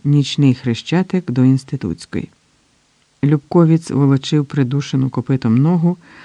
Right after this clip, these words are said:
але не відставав навіть тоді, коли вулиця пішла круто вгору.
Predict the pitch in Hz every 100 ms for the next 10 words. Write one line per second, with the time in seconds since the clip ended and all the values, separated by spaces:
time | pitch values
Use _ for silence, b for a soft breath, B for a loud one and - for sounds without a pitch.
0 | B - 139 180 185 170 - 139 135 139
1 | 151 139 131 127 120 107 123 160 190 B
2 | B B B - 151 131 123 165 180 160
3 | - 120 - 127 139 - 120 117 123 120
4 | 113 107 95